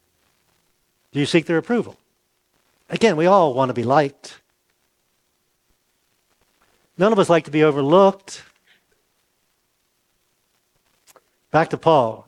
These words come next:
writing to another, <laughs> a different church, same, basically same subject.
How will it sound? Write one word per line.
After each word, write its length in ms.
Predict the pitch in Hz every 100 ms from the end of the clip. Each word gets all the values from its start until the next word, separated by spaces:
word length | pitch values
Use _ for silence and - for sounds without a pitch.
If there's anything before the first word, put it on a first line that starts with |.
| _
writing 200 | 143 151
to 100 | 143
another, 540 | 143 151 - 131 - -
<laughs> 40 | -
a 180 | 180
different 300 | 170 185 165
church, 240 | - 127 -
same, 220 | 190 190 - - _ _ _
basically 280 | 180 185 156
same 240 | - 156 139
subject. 440 | 156 135 - _